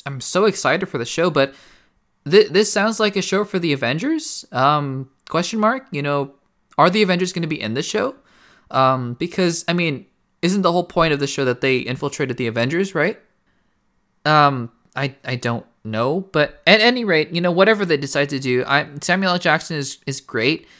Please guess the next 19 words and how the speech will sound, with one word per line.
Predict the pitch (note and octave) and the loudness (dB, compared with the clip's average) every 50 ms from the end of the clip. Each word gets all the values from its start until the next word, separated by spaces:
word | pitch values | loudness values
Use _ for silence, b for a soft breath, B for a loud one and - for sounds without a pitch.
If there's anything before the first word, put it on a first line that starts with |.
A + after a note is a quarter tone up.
| b b b b b | b b b b b
Uh, | - B2+ B2+ | -4 -4 -2
Ben | C3 B2+ B2+ C3 | 0 0 0 2
Mendelsohn | C3+ C3 C3 C3+ C#3+ C#3 - D3 C3+ | 2 0 0 0 -2 -2 -2 -6 -6
is | C3+ C3+ - | -6 -6 -6
great. | - - C3+ C3+ D3 D3 - - _ _ _ _ | -4 -2 0 0 0 -2 -4 -16 _ _ _ _
And | - D3 D#3+ D3+ | -4 -2 -2 -2
again, | C#3+ C3 D3+ C#3 C3 B2 | -2 0 0 -2 -2 -2
the | B2+ | -4
storyline | - - - F#3 F#3 F3+ F3 E3 D#3 | -6 -4 -2 0 0 2 2 0 -2
of | D3 | -2
Secret | - - D#3 D3+ D3+ C#3+ | -4 -6 -6 -6 -6 -8
Invasion, | C3 B2+ B2 A#2+ A#2+ B2+ | -4 -4 -4 -4 -4 -4
I | A2 A#2+ | -6 -6
think, | - C#3 B2 - | -6 -8 -8 -8
is | B2 - | -8 -6
so | - - - E3 D#3+ D#3 | -8 -6 -2 -2 0 0
rich | C#3+ C#3+ B2+ B2+ C3+ C3 - | 0 -2 -2 -4 -4 -4 -8
and | - A#2 A#2+ B2 | -12 -10 -10 -10
so, | - - - - C#3+ C#3+ C#3+ D3 D3 D3 | -8 -6 -2 0 2 2 2 0 -2 -6